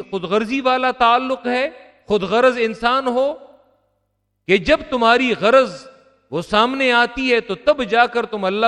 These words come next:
کو پکارتے ہو؟ نہیں، بلکہ اپنے رب کے ساتھ اپنا معاملہ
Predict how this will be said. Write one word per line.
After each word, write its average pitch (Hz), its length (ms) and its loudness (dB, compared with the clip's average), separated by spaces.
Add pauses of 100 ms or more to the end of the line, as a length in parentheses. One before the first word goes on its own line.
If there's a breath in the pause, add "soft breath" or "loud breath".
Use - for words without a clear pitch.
کو 226 100 0
پکارتے 233 600 0
ہو؟ 254 260 -2 (1300)
نہیں، 185 420 0
بلکہ 202 720 0 (440)
اپنے 247 460 2
رب 262 400 4
کے 220 140 -2
ساتھ 220 400 0
اپنا 190 280 -4
معاملہ 165 480 0